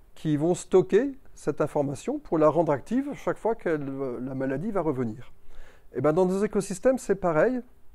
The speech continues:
C'est à peu près pareil, je ne sais pas si c'est exactement pareil, mais c'est la même idée, quoi, que les vieux arbres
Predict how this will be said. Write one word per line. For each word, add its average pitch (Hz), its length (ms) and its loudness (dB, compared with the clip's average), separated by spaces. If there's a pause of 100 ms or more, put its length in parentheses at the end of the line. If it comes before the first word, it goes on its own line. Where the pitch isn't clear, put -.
(600)
C'est 131 280 -12 (140)
à 147 140 -8
peu 151 120 0
près - 160 0
pareil, 147 340 0
je 143 40 -6
ne 135 40 -8
sais - 120 -10
pas - 80 -4
si 156 140 -4
c'est 143 80 -6
exactement 151 380 -2
pareil, 175 280 2
mais 180 120 0
c'est 147 200 -2 (280)
la 139 100 0
même 185 160 6
idée, 151 280 4
quoi, - 240 -10 (160)
que 135 240 -2 (260)
les 165 180 4
vieux 175 260 4
arbres 208 400 2